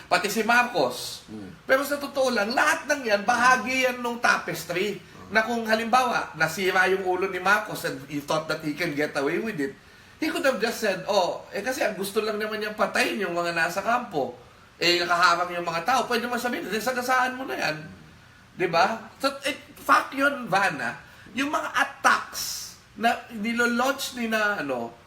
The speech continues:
Speaker 1: ni na Marcos at ng mga army niya ay supposedly for the rebel camps. Now, whether there would be, uh, uh, collateral damage,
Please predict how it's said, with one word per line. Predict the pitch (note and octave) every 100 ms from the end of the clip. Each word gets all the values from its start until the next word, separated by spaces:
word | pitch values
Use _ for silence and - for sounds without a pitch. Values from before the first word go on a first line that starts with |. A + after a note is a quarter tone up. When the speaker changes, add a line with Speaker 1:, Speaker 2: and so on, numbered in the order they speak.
| - -
Speaker 1:
ni | G3 G#3+
na | G#3+
Marcos | G3 F3+ E3+ C3+ B2+ -
at | F#3 G3+
ng | G3+
mga | G3 G3 F3+ E3+
army | F3 D#3 C3+
niya | A#2+ - -
ay | B3
supposedly | D4 - A#3+ A#3+ G#3 F#3 F3 B3
for | B3
the | G#3
rebel | G#3 F#3+ D#3 C#3
camps. | - D#3+ - -
Now, | F#3+ F3+
whether | G#3+ G#3 G#3+
there | G3+
would | G3+ G3 F3
be, | G3 - - - -
uh, | - F3+ E3+ E3+ -
uh, | F3+ E3 E3
collateral | E3+ G#3 A3 A3+ G#3+ G3+
damage, | F3+ E3 C3 A3+ -